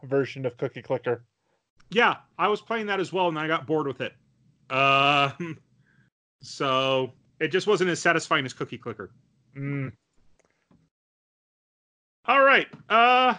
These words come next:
Speaker 2: so that's it for recommendation of the week. It's now your turn for our creator shout out.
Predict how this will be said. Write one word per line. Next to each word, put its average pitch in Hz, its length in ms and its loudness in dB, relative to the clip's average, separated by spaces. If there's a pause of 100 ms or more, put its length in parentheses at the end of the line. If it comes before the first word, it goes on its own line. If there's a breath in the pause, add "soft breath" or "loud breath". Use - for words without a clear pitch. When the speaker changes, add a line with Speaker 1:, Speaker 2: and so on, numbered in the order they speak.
Speaker 2:
so 226 460 0
that's 247 320 0
it 240 180 -6
for 214 300 -2
recommendation 185 560 -4
of 156 80 -12
the 156 60 -4
week. 196 260 -2
It's 156 220 -4
now 175 140 -2
your 196 240 0
turn 175 260 -2
for 180 140 -4
our 185 100 0
creator 135 320 -4
shout 240 260 -6
out. 76 220 -6